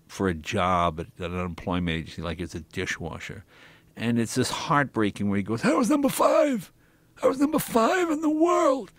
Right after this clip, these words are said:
And the woman looks at him like, "Wow, what?"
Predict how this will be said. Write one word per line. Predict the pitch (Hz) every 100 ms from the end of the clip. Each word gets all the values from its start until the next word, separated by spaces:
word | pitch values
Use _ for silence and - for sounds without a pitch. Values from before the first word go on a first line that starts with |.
| - - _
And | 143
the | 139
woman | 139 123 117
looks | 117 -
at | 98 98
him | 98
like, | 92 90 - - - - _ _ _ -
"Wow, | 87 82 95
what?" | 98